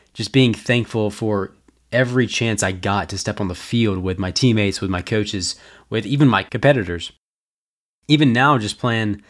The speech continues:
pickup basketball or just playing catch in the backyard, I don't always find myself thanking God, thanking God in my mind when,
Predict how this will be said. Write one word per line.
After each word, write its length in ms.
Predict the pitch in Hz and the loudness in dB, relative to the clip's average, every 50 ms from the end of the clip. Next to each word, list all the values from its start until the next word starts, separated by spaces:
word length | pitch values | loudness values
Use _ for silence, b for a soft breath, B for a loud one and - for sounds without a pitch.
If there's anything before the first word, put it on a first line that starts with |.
| b b b b b b b b | b b b b b b b b
pickup 300 | - 131 127 131 110 98 | -2 2 2 2 2 2
basketball 640 | 117 110 113 117 - - - 113 120 117 113 113 113 | 2 2 2 0 -2 -6 -6 -2 0 0 2 2 0
or 80 | 110 104 | 0 -2
just 160 | 95 - - | -6 -6 -6
playing 220 | - 117 107 101 | -4 -4 -4 -4
catch 260 | - - 117 117 - | -4 -4 -4 -4 -4
in 60 | 107 101 | -6 -4
the 40 | |
backyard, 640 | 101 104 104 98 - - 104 113 117 101 95 90 - b b b b b b b b b b b b _ _ _ - | -2 -2 -2 -2 -2 -2 0 2 2 2 0 -4 -8 b b b b b b b b b b b b _ _ _ 2
I 60 | 147 | 2
don't 160 | 156 180 - | 4 4 4
always 260 | 135 139 139 131 - | 4 6 6 4 4
find 260 | - - 135 135 135 117 | 2 2 2 2 2 0
myself 460 | 101 101 - - 107 92 90 - - | -2 -2 -4 -4 -6 -6 -6 -10 -16
thanking 640 | - - 117 117 120 - - - 104 95 92 92 | -10 -6 -4 -4 -4 -6 -6 -8 -8 -8 -8 -10
God, 560 | 90 - 98 98 98 92 90 90 87 87 82 - _ _ _ _ _ _ _ _ | -8 -6 -4 -4 -4 -2 -4 -4 -6 -8 -12 -16 _ _ _ _ _ _ _ _
thanking 360 | - 139 139 139 131 117 107 | 0 0 0 2 2 0 2
God 340 | 104 113 113 110 101 101 - - | 2 2 2 2 2 0 -2 -4
in 220 | 120 123 123 117 | -2 0 0 2
my 180 | 110 104 101 98 | 2 0 0 -2
mind 640 | 95 95 98 113 131 139 120 98 92 90 90 92 - b b b b b | -2 -2 -2 -2 0 -2 -2 -2 -4 -6 -8 -10 -12 b b b b b
when, 320 | 127 127 131 123 110 101 | 2 2 2 4 2 -2